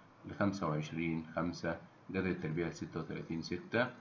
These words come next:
الجذر التربيعي لتسعة وأربعين سبعة، أربعة وستين جذرها تمانية، واحد وثمانين جذرها تسعة، المية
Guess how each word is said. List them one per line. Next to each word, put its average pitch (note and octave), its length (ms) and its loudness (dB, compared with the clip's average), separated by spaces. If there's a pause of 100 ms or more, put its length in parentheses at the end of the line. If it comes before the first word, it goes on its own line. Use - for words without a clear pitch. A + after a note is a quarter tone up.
(380)
الجذر A2 180 4
التربيعي F#2+ 420 2
لتسعة F#2 340 2
وأربعين E2 340 0
سبعة، D#2+ 580 2
أربعة E2+ 340 4
وستين E2 440 -2
جذرها D#2 380 0
تمانية، F2 560 2 (400)
واحد G2 220 4
وثمانين E2 480 0
جذرها D#2 300 -2
تسعة، G2 520 2 (360)
المية F2 500 2